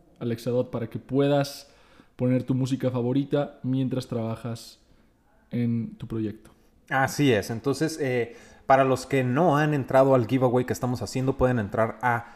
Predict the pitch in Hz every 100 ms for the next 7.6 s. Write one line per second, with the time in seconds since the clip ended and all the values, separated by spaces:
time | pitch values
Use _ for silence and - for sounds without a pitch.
0 | - - - 117 160 156 262 - - 123
1 | 107 120 123 123 - 101 - 120 131 127
2 | 127 127 - - 107 107 104 95 90 107
3 | - 131 147 180 156 220 - - - 185
4 | 220 220 - - - 208 165 - 110 123
5 | 156 170 285 147 113 113 147 151 160 170
6 | 147 117 - 151 156 - 139 139 135 123
7 | 117 104 101 180 233 -